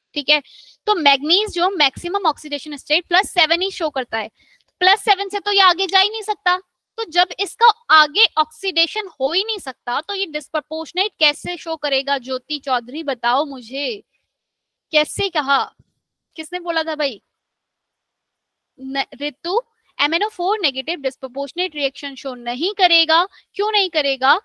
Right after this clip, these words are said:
क्योंकि यहाँ पर मेरे पास plus seven oxidation state is maximum oxidation state, और इससे आगे ये जाएगा ही नहीं। Clear है?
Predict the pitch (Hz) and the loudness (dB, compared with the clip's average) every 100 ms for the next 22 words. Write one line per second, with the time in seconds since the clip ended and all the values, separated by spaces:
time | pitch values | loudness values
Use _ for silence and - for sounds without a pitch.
0 | - _ - 359 - 415 285 262 226 294 | -4 _ -6 -6 -2 -2 2 0 2 2
1 | 403 - 302 330 - _ _ 277 302 339 | 2 4 4 4 0 _ _ -4 -2 -2
2 | 330 381 - - 330 - - 277 339 427 | 0 0 -2 -4 -2 -2 0 2 2 0
3 | 339 - 302 294 311 302 302 294 302 269 | -4 -6 -8 -8 -10 -8 -4 -4 -4 -2
4 | 262 269 - 392 403 302 - 277 277 277 | -2 -2 -6 -4 0 0 -2 -8 -8 -10
5 | 254 - 254 330 _ - 392 - 415 - | -10 -2 0 0 _ 2 2 4 0 0
6 | - 440 359 339 359 466 330 320 302 320 | 4 6 6 4 2 2 4 4 6 4
7 | 330 311 311 _ _ _ _ _ _ _ | 2 -2 -6 _ _ _ _ _ _ _
8 | _ _ _ _ _ _ _ _ _ _ | _ _ _ _ _ _ _ _ _ _
9 | 330 339 339 392 | -2 2 2 0